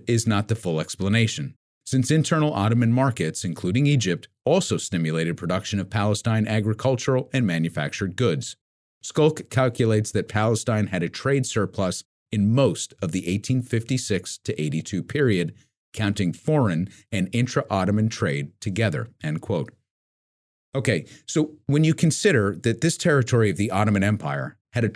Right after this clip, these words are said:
trade surplus that contributed to the growth and development of both cities and rural areas as connection points, it illustrates two things. One, independent of European imperial exploits, this region had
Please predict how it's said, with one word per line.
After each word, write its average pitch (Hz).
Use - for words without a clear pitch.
trade 147
surplus 85
that 104
contributed 117
to 90
the 85
growth 107
and 101
development 101
of 80
both 95
cities 107
and 107
rural 113
areas 95
as -
connection 92
points, -
it 120
illustrates 127
two 95
things. -
One, 107
independent 175
of 90
European 127
imperial 120
exploits, 80
this 120
region 127
had 90